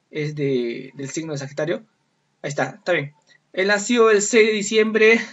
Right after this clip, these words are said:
de mil novecientos cincuenta y tres. Actualmente tiene sesenta y cinco años. El maestro ya está viejito. Bueno, que, bueno, ya está, es una persona de la tercera edad.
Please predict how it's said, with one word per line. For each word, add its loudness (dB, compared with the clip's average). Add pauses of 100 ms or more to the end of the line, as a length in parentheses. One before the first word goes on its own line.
(140)
de -6
mil -2
novecientos -2
cincuenta -10
y -16
tres. -4 (1160)
Actualmente 0
tiene 0
sesenta -6
y -4
cinco -8
años. -4 (920)
El -12
maestro -2
ya -2
está -4
viejito. -4
Bueno, -4
que, -16 (160)
bueno, -10 (180)
ya -4
está, -8
es -14
una -4
persona 2
de 6
la -2
tercera -2
edad. -2